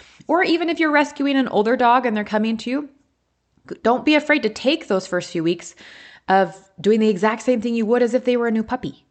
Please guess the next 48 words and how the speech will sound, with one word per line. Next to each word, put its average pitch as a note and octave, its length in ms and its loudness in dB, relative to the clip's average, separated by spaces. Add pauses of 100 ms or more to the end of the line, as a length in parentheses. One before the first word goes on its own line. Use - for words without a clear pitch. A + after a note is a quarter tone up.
(100)
We F3 60 -8
want G#3 180 -6
to A3 80 -16
stay A3 240 -2
inside. F#3+ 340 -2
And D3+ 100 -4
then A3+ 120 0
once C#4 160 0
your D4 80 0
dog's C4 240 0
fully C4 160 4
vaccinated, A3 500 0
if G3 80 -6
they F#3+ 120 0
are G3 120 4
a G3 60 0
puppy, G3 340 -4 (360)
you F#3+ 100 -6
can, F#3 320 -6
yes, E3+ 280 -2
go F3+ 140 0
to F3+ 80 0
the F3+ 80 0
parks, - 380 0
but - 180 0
stay G3+ 220 2
off G3 180 2
the G#3 80 -2
trails, E3+ 560 0
stay - 240 -4
off F#3 140 -2
the F#3+ 80 -4
sidewalks. D#3+ 600 -4 (400)
I F#3 80 -2
want F#3+ 180 2
you G3 40 4
to G3 120 0 (100)
find G#3 260 4
an G#3+ 80 4
area F3 540 4
and E3 140 -4
circle F3 440 0
and D#3 200 -6
figure E3 320 -4
eight D3 300 -2
and D3 380 -8
U-turns D#3+ 540 -6
and C#3 260 -6